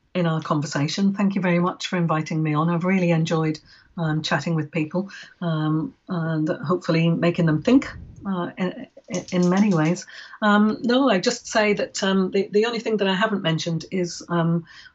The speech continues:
working with, um, somebody, uh, hi-, uh, in, in the public eye had been, uh,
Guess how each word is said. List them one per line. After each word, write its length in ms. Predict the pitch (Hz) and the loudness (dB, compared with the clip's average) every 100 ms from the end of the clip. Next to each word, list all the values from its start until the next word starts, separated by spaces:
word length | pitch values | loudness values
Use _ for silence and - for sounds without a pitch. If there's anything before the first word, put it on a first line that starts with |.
| - | -6
working 580 | 190 190 190 202 185 | 0 2 2 2 2
with, 300 | 175 175 - - | 2 0 -4 -10
um, 420 | 185 170 170 170 175 _ - - | -4 -2 -2 -2 -6 _ -20 -20
somebody, 600 | - - 196 196 180 180 - | -8 -2 0 2 2 0 -2
uh, 140 | 175 - | -6 -6
hi-, 320 | 156 170 170 - | -6 -2 -2 -2
uh, 280 | 170 156 165 - | -2 -2 -2 -4
in, 200 | 170 - | -4 -2
in 140 | 180 | -2
the 60 | 160 | 0
public 380 | 185 175 170 | -2 -4 0
eye 160 | 175 175 | 2 4
had 140 | 170 | 2
been, 260 | 170 170 175 - | 2 0 -2 -4
uh, 260 | 160 156 | -6 -6